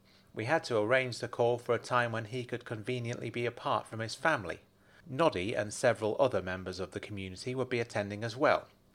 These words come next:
I had no idea what I was supposed to make of any of this. I suppose I should have found it all quite stressful, but I couldn't take it seriously. The situation was too ludicrous for words.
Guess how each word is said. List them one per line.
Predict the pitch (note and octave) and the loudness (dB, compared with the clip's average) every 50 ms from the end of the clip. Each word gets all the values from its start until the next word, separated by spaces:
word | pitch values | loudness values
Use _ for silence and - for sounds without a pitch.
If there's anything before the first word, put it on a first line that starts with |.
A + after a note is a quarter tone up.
| _ _ - - - - - - - _ | _ _ -20 -20 -20 -20 -20 -20 -8 _
I | - D#3+ | 2 2
had | D3+ F#3+ A3+ G#3+ - B2 | 4 4 2 2 0 2
no | A#2+ B2 B2+ B2 A#2+ | 2 4 4 6 6
idea | A#2 A2 G#2+ - B2 A#2 G#2+ | 4 4 4 4 4 6 6
what | G2+ G2+ | 8 6
I | G#2 | 6
was | G#2 G2+ - | 6 4 0
supposed | - G#2+ - - A#2 G#2 - | -4 -4 -2 0 0 0 -2
to | - F#2+ | -6 -2
make | F#2+ A#2+ B2+ G#2+ - - | 4 4 4 4 4 -2
of | D#2 | -6
any | E2 D#2+ D#2+ D#2+ | -8 -8 -6 -8
of | E2 - | -6 -2
this. | - F2 - - - - - _ _ _ - - - - - _ - | -2 -2 -2 -2 -6 -10 -12 _ _ _ -20 -20 -20 -20 -20 _ 0
I | G#2+ | 0
suppose | G#2+ - - - F3+ F#3 E3+ D3 C3+ - | 0 0 0 4 6 6 6 6 4 2
I | - G#2 | 0 0
should | F#2+ - - A2+ | 0 0 0 0
have | G#2 - | 0 2
found | - A2 G#2+ G#2 G#2 | 2 2 2 4 4
it | - | 2
all | - G#2 G#2 | 2 2 0
quite | - - - A2 A2 - - | 0 -2 -2 -2 -2 -2 -4
stressful, | - - - D#3+ D#3 - - - - F2 - - - - - - - _ | -8 0 2 2 2 2 -2 -6 -6 -8 -8 -10 -14 -20 -20 -20 -2 _
but | A2+ A#2+ | 4 4
I | B2 | 4
couldn't | - - C3+ A2+ A#2 | 4 2 0 0 -2
take | - A2 G2+ - - | -4 -4 -4 -4 -4
it | - | -8
seriously. | - - G3+ G3 C#3+ F#2+ - - - - F2+ F2+ - - _ _ _ _ - - - - _ | -2 0 2 2 2 2 0 -2 -6 -10 -10 -12 -14 -16 _ _ _ _ -20 -20 -20 -8 _
The | D#3 | -4
situation | D3+ - A3 G#3 - - C3 B2+ B2 A#2+ A#2 - C3+ B2 | -2 -2 -2 -4 -2 0 4 6 6 6 4 0 -4 -4
was | A#2+ A2+ | -4 -6
too | - - D3 C#3 B2 | -4 -4 -4 -2 0
ludicrous | A2 A#2 B2+ B2 A#2 A2 - B2+ A#2 - - | 2 4 4 4 4 2 2 2 2 2 2
for | - G#2 | 0 0
words. | G2+ A2+ A2 F#2+ F2 F2+ - - - - | 2 4 4 4 4 2 0 -4 -4 -6